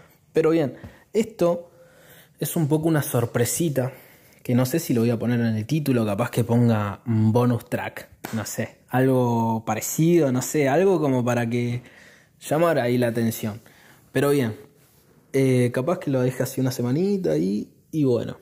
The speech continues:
bien, vamos a charlar, vamos a hablar un poquito porque tengo que presentar hoy una nueva sección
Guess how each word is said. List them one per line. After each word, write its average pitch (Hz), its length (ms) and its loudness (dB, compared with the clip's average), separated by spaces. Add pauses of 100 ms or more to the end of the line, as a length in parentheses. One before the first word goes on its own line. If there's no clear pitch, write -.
(140)
bien, 123 300 2 (300)
vamos 190 560 -2
a 110 580 -4
charlar, 107 420 -4
vamos 143 400 -2
a 117 40 -2
hablar 117 300 -2
un 120 120 0
poquito 120 400 -2
porque 104 240 -6
tengo 147 380 0
que 120 100 0
presentar 120 760 -4
hoy 135 340 0 (1120)
una 156 220 2
nueva 139 200 2
sección 113 640 -6